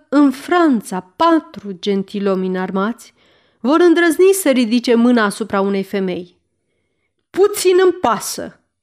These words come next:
strigă regele în culmea furiei și făcu un semn gentilomilor săi care, fără ezitare, se îndreptară spre Beatrix. Aceasta scoase un țipăt. În acea clipă,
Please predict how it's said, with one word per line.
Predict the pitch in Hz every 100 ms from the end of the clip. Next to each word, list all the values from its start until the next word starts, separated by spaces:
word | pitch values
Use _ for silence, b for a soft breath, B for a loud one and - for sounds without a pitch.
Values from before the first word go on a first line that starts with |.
| _
strigă | _ _ - 180 208
regele | 226 226 220 208 202
în | 196
culmea | - - 233 202 180
furiei | - 202 175 180 175 185 b b b b b b b
și | -
făcu | 233 277 277 403
un | 381
semn | 339 - 226 220 226
gentilomilor | 226 208 208 202 262 226 180 180
săi | - - 208 226
care, | 208 202
fără | 196 - 320 254
ezitare, | 196 180 180 226 214 185 190 226 _ _ _ _ _
se | - 269
îndreptară | 254 226 - 240 247 247 233
spre | - 214 196
Beatrix. | 190 185 180 175 175 - - _ b b b b
Aceasta | 202 214 254 254 254 240
scoase | 220 - 220 214 208
un | 190
țipăt. | 175 - - 196 - _ _ _ _ _ _
În | 247
acea | 277 269 403 403
clipă, | - 269 - 202 220